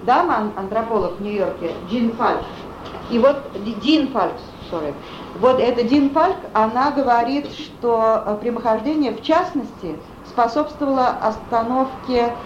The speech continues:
такого стремительного роста объёма мозга, потому что кровь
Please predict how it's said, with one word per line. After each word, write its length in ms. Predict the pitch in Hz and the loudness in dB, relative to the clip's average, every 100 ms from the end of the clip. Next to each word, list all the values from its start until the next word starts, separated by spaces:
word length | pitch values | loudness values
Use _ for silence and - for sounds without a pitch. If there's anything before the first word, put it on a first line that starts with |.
| - | 0
такого 300 | 247 240 254 | 2 4 2
стремительного 1000 | 254 233 240 247 240 226 220 214 214 214 - - - | 0 -2 -2 -2 -4 -2 0 4 4 2 -2 -8 2
роста 420 | 233 226 226 220 | 4 4 4 2
объёма 340 | 214 226 220 | 4 2 2
мозга, 360 | 220 214 165 147 | 2 0 -2 -4
потому 300 | 160 208 214 | 0 2 2
что 120 | 214 | 0
кровь 260 | 220 240 | 2 2